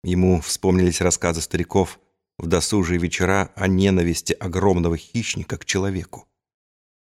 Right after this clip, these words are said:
Обреченный на постепенное вымирание, он как бы инстинктом чувствовал,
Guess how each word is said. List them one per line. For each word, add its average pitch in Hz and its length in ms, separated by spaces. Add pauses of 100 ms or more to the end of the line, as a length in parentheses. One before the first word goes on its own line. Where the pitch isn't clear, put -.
(380)
Обреченный 92 540
на 90 100
постепенное 90 640
вымирание, 87 540
он 95 180
как 95 200
бы 104 200
инстинктом 110 720
чувствовал, 92 580